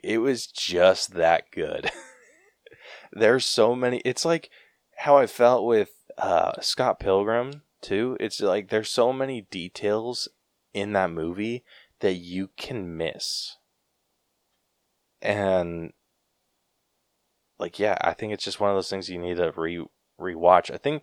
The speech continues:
Edgar Wright might be one of my favorite directors, as well as the, uh, oh, balls. <sighs> Who, the twins?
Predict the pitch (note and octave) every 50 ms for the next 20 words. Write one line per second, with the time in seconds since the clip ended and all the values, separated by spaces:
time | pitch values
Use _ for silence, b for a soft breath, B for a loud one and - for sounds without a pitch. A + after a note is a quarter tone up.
0 | B B B B B B B B - G#2 A2+ A2+ - A2+ G2 F2+ D#2+ D#2 D#2 D#2
1 | G#2 A#2+ B2 - - G2+ F#2 E2+ F2 F2+ - - F#2 F2+ F2 E2+ E2+ E2 D#2+ D#2
2 | D2+ D#2 - F2 E2+ E2 D#2+ D#2+ D#2 D#2 D2 - _ _ _ _ _ _ _ _
3 | _ _ _ _ _ _ - F2 D#2+ E2 E2+ - - - D2+ D#2 C#2+ - - -
4 | - - - F#2+ F2 F2+ F2 E2+ E2 D#2+ D#2+ D#2 - - F2+ E2 E2 D#2+ D#2+ D#2
5 | D2+ - D#2+ D#2 A#1+ B1 B1 - - - _ _ _ _ _ _ _ _ _ _
6 | _ _ _ _ _ _ _ _ _ _ _ _ _ _ - - - - - -
7 | _ - - - - - - - - - - _ _ _ _ _ _ _ _ _
8 | _ _ _ _ _ _ _ _ _ _ _ _ _ _ _ _ _ _ _ _
9 | _ _ _ - B B B B B B B B B B B B B B _ _
10 | _ _ _ _ _ _ _ _ _ _ _ - - - D#3+ E3+ F#3 G#3 A3 A3
11 | A3+ G#3+ G#3 G3+ G3 F#3+ E3+ B B B B B B _ _ _ _ _ _ _
12 | _ _ _ _ _ _ _ _ - C#3 C#3+ - - - D3+ C#3 D3 D#3 E3 E3+
13 | E3+ - - - -